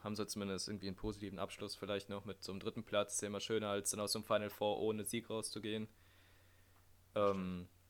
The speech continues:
Speaker 1: aber ja, Barcelona war einfach viel zu stark. Das ist schon krass.
Speaker 2: Auf jeden Fall.
Speaker 1: Naja.
Speaker 2: Barcelona hat das gut gemacht. Kein, kein deutsches Team, wie erwähnt, in diesem Final Four. Aber ey,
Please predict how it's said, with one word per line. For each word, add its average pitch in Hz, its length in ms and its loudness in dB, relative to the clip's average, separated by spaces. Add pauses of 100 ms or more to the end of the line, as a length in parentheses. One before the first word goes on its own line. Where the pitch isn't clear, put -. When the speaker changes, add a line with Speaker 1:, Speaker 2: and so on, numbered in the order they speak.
(120)
Speaker 1:
aber 92 220 0
ja, 87 260 -2 (1160)
Barcelona 117 560 12
war 104 120 12
einfach 101 200 2
viel - 160 -2
zu - 120 -10
stark. 95 420 0 (320)
Das - 160 -12
ist - 40 -8
schon 92 180 -10
krass. - 300 -14 (960)
Speaker 2:
Auf 104 200 -6
jeden 113 160 -2
Fall. 120 360 6
Speaker 1:
Naja. 107 240 12
Speaker 2:
Barcelona 113 720 2 (360)
hat 110 120 -12
das 101 140 -6
gut 120 140 -10
gemacht. 113 480 -4
Kein, 143 360 4 (480)
kein 151 200 2
deutsches 135 340 0
Team, 120 260 -8
wie 117 40 -4
erwähnt, 107 400 -4 (160)
in 104 80 -12
diesem 101 260 -12 (160)
Final 101 200 -8
Four. 98 260 -2
Aber 117 180 2
ey, 120 160 2